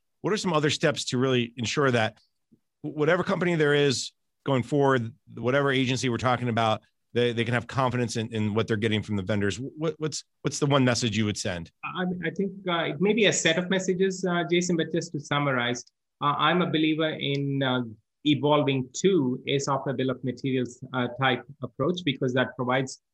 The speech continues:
Speaker 2: a level of, uh, integrity to the raw materials that,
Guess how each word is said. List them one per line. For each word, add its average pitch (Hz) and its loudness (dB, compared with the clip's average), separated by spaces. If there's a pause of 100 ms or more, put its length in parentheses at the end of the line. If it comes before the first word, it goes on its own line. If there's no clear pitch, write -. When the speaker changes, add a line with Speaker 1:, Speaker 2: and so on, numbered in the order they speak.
(220)
Speaker 2:
a 139 4
level 135 2
of, 120 -2
uh, 117 -2
integrity 135 -2
to 120 -2 (320)
the 135 2
raw 139 4
materials 143 0
that, 120 0